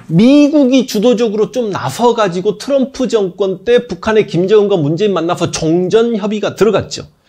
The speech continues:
이 부분에 대해서 실제로 중국하고 러시아는 상당히 깜짝 놀랐습니다. "오, 이-, 이러다가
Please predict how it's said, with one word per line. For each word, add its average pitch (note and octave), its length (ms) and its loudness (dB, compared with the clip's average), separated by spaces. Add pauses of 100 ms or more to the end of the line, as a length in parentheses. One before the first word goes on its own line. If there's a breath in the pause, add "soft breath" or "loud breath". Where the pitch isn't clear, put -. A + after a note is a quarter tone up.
(200 loud breath)
이 F#3+ 120 4
부분에 D4 360 2
대해서 A3+ 180 2
실제로 B3 460 0
중국하고 A#3+ 640 2
러시아는 F#3+ 340 0
상당히 B3 320 -4
깜짝 B3+ 240 0
놀랐습니다. A3+ 440 0
"오, C4+ 300 2
이-, C4+ 140 4
이러다가 C4 500 2